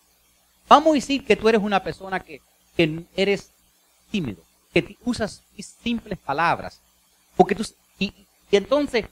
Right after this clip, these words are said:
a lo mejor piensas, "Es que yo no sé cómo orar porque yo no uso las palabras con las personas que oigo en la iglesia que tienen estas grandes oraciones". ¿Sabes qué?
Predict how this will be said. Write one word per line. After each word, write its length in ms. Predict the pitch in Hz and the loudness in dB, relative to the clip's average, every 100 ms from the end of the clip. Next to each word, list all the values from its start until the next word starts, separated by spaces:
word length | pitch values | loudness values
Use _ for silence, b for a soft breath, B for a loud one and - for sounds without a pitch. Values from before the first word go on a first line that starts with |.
| - | -2
a 80 | |
lo 60 | 190 | -2
mejor 160 | 202 240 | 0 -4
piensas, 460 | 254 262 240 220 - | -2 -2 0 -4 -2
"Es 140 | 220 | -4
que 80 | 254 | -2
yo 100 | 277 | -6
no 120 | 277 | -6
sé 180 | - 262 | -4 -2
cómo 200 | 240 220 | 0 2
orar 300 | 220 262 233 | 4 2 2
porque 260 | 190 - | -2 -2
yo 120 | 180 233 | -2 0
no 160 | 233 247 | -2 -6
uso 160 | 240 220 | -14 -6
las 160 | 185 | -4
palabras 420 | 160 180 226 208 | 0 2 4 2
con 100 | 180 | -2
las 140 | 160 - | -6 -6
personas 380 | 143 208 214 190 | -6 -2 -2 0
que 80 | |
oigo 160 | 175 202 | -2 -2
en 60 | 175 | -4
la 60 | |
iglesia 380 | 156 202 220 180 | 0 2 2 0
que 80 | - | -8
tienen 220 | 180 190 | -6 -6
estas 180 | - 147 | -8 -4
grandes 520 | - 180 202 202 185 - | 4 6 8 4 2 0
oraciones". 720 | 170 151 - 214 220 139 - _ _ _ _ _ _ _ _ _ | 4 4 2 -4 -2 -2 -6 _ _ _ _ _ _ _ _ _
¿Sabes 280 | 214 208 | -2 -2
qué? 240 | - 214 | -4 -4